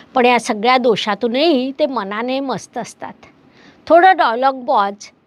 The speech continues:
पण मनात काही नाही. त्यांच्यावर हसलात तरी चालेल, पण लक्ष दिलं नाही तर ते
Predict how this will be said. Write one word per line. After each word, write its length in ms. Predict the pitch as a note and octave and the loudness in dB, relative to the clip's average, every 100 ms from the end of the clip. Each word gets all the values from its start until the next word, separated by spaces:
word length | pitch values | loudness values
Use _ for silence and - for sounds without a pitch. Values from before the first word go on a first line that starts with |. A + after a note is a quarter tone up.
| - | -14
पण 100 | C#4 | -10
मनात 360 | C4+ A3 A#3 B3 - | -6 -4 -4 -6 -2
काही 240 | F#3+ - | -4 -2
नाही. 220 | B3+ - F#3 - _ _ _ _ | -10 -10 -16 -20 _ _ _ _
त्यांच्यावर 460 | B3 A3 G#3+ A3 A3+ | -4 -2 0 0 2
हसलात 400 | G#3+ - B3+ C4+ - | -2 -2 2 2 0
तरी 220 | A#3+ A3 B3 | -4 -4 -2
चालेल, 400 | A3+ F3 F3+ F#3 _ - _ - | -2 -2 -6 -10 _ -20 _ -4
पण 120 | C4 | 4
लक्ष 340 | A3+ - - | 4 4 0
दिलं 400 | D#4+ C#4+ A#3+ A3+ | 0 0 -2 -4
नाही 340 | G#3+ F3+ G#3 C4+ | -4 -6 -6 -2
तर 100 | C#4 | -2
ते 140 | A#3 | -2